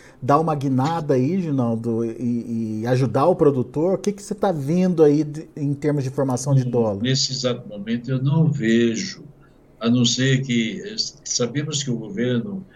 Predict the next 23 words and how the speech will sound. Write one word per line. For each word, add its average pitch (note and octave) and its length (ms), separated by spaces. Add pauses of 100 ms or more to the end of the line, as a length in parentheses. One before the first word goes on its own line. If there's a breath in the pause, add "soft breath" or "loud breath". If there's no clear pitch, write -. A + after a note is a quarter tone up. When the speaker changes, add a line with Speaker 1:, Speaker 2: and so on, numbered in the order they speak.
(240 soft breath)
Speaker 2:
tem A#2 120
falado, A2+ 760
o G2+ 60
dólar A2 320
tem A#2 160
subido, A2+ 880
no A#2+ 100
dia A#2+ 180
seguinte A#2 680 (280 loud breath)
desmente, A#2 640
o A2 60
dólar A2+ 440
cai. A#2 500 (400 loud breath)
Só A3+ 440
um G#3+ 120
problema C#3 500
fiscal, A#2 960 (360)
um D#3+ 200
problema C#3+ 520
com C3+ 120
superá-, A#2+ 480 (320)
superávit A#2 800
primário, A2+ 680